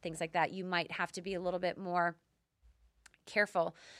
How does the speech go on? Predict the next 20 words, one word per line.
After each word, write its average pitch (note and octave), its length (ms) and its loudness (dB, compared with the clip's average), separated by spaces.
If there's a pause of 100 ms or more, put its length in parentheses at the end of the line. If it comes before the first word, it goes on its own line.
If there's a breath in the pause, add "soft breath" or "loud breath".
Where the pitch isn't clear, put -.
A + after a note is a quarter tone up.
(120)
But F#3+ 120 0
again, F#3 320 2
the F3 80 -4
majority F#3+ 420 -2
of F#3 140 -8
people F#3+ 300 -6
who F3+ 140 -6
do F3+ 200 -4
this, E3 160 -4
this, G3+ 160 -8
that's A3+ 260 2
rare. F3+ 340 6
There F3 120 0
might F3 160 0
be F#3+ 80 -4
some E3+ 160 -6
genetic E3 480 -2
predispositions E3 840 -8
for E3 260 0
that. G#3 300 6